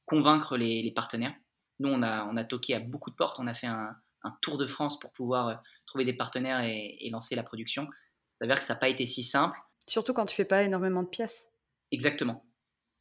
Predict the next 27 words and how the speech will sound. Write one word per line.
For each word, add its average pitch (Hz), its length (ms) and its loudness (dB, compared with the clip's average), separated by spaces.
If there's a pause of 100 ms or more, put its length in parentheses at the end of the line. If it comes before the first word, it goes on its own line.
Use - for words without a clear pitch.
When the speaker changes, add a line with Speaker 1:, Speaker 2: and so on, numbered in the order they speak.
(840)
Speaker 1:
Du 135 80 -2
coup, 170 240 0
hardcore, 143 560 6
difficile. 139 640 0 (560)
Et, 123 220 4
euh, 117 500 0 (240)
et 127 160 -2
aujourd'hui, 139 640 2 (1080)
si - 180 0
on 139 60 4
n'a 127 100 6
pas 165 140 10
le 151 40 4
savoir-faire, 147 640 4
je - 80 0
suis 123 180 0
prêt 143 280 4
à, 120 300 6
à 120 240 0
les 120 100 2
produire 127 420 -2 (120)
dans 117 220 -6
un, 110 240 -6
dans 113 180 -6
un 120 40 -2
pays 120 380 0
voisin. 113 320 -6